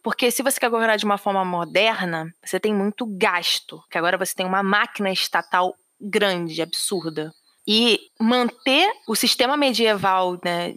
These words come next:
de imposto e taxas e tal, com um governo que quer ser moderno, não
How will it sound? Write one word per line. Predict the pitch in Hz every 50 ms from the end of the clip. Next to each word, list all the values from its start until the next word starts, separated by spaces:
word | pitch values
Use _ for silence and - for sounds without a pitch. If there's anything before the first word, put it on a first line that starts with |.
| - _
de | - - 175 190
imposto | 196 180 - - 185 185 196 208 208 196 - - -
e | 180
taxas | - - 185 180 185 190 - - 180
e | 175
tal, | - - 185 190 202
com | - 247
um | 233
governo | 220 226 226 196 180 220 226 240 247 247 240
que | - - - 220
quer | 202 - - 220 208 196 196
ser | 185 - - - 220 202
moderno, | 190 190 185 180 165 190 202 214 226 226 214 208 196 196 190 185 190
não | 196 196 196 202 208 214 214 226 233 240 240